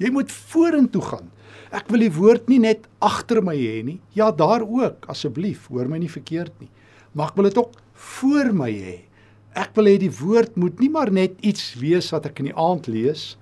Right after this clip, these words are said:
voor ek gaan slaap om my gewete af te s-, uh, af te koop nie. Ek het ook al vertel, maar ek het dit een keer gedoen, toe lees ek een aand 'n teks,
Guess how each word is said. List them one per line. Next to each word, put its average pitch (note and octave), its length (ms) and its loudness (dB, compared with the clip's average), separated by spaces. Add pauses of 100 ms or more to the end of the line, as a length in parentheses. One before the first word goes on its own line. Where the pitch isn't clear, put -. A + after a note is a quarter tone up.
(220)
voor G3 180 4
ek F#3+ 140 -6
gaan C#3+ 120 -2
slaap E3+ 440 0
om A#2+ 160 -2
my A2+ 40 -6
gewete C3+ 440 -2
af A#2 260 -6
te - 100 -16
s-, - 200 -16
uh, A2+ 140 -12 (100)
af - 160 -12
te G2 80 -12
koop G#2 320 -12
nie. B2+ 100 -16 (1400)
Ek - 140 -2
het C3+ 120 -2
ook F3+ 140 -6
al C3 140 0
vertel, C3+ 480 -4 (720)
maar C3 180 -2
ek D#3+ 140 0
het F#3 80 2
dit D3+ 160 -4
een B2+ 160 -2
keer B2 180 0
gedoen, A2+ 540 -6 (120)
toe A2+ 80 -6
lees B2 320 0
ek - 140 -6
een C#3+ 240 -4
aand C3+ 400 -2
'n B2 160 -12
teks, - 560 -4